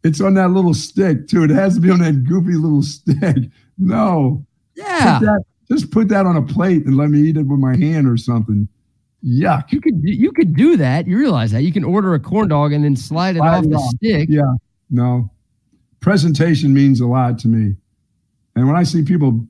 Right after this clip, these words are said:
Speaker 1: bite the end of that thing and out pop goes the weasel, I'm like,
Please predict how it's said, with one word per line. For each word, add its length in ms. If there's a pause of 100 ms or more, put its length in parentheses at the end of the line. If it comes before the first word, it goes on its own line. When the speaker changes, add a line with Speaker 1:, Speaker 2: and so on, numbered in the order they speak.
Speaker 1:
bite 260
the 160
end 120
of 80
that 260
thing 240
and 200 (220)
out 320
pop 260 (120)
goes 260
the 100
weasel, 460
I'm 80
like, 240